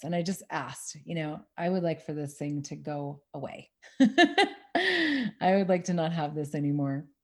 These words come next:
I don't know what it is. I don't know what it's gonna take. I'm just asking for it," you know? And then we had this, um, we had this beautiful conversation, and it,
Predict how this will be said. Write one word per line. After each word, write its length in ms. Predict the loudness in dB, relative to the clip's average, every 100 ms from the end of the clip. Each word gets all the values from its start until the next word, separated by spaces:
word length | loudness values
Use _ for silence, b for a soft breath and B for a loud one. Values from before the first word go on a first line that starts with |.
| 2
I 100 | 6
don't 120 | 6
know 120 | 6 6
what 120 | 4
it 120 | 4
is. 320 | 2 2 -2 -2
I 60 |
don't 120 | 0
know 80 | 2
what 100 | 2
it's 160 | 0 -2
gonna 220 | -6 -6
take. 480 | -6 -6 -6 -8 -12 _ _ _ _ -4
I'm 220 | -2 0
just 180 | -2 -4
asking 460 | -6 -6 -6 -6
for 220 | -6 -6 -4
it," 200 | -4 -6
you 120 | -4
know? 280 | -2 -2 -4 B B B B _
And 420 | 2 4 4 2 -4 -4
then 180 | 0 2
we 100 | 0
had 320 | 0 -2 -2
this, 440 | -2 -2 -6 -18 -20 _ _ -10
um, 460 | -8 -6 -8 -8 -12 _
we 140 | -4 0
had 160 | 0 -2
this 300 | -6 -8 -16 _ _ _ -4
beautiful 340 | 0 0 -4
conversation, 680 | -8 -6 -4 0 0 2 -2
and 120 | -2
it, 280 | -4 -6 -8